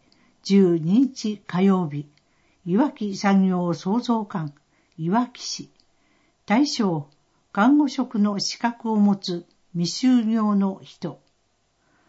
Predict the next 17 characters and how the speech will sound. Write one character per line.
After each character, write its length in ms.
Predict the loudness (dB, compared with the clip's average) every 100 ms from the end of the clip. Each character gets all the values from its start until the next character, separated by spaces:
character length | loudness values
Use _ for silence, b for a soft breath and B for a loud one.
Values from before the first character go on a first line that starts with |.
| _ _ _ -4
申 180 | 0 0
し 120 | 0
込 100 | -2
み 160 | -2 -2
問 220 | 0 2
い 60 | 2
合 80 | 0
わ 100 | -4
せ、 280 | -8 -12 _ _ _
県 320 | -2 -2 -2 -10 _ _ _ -8
看 260 | 0 2 2
護 120 | 0
協 320 | -2 -4 -4
会 380 | -2 -2 -2 -8 _
福 240 | -20 -14
島 300 | -6 -2 -2
県 300 | -2 -6 -6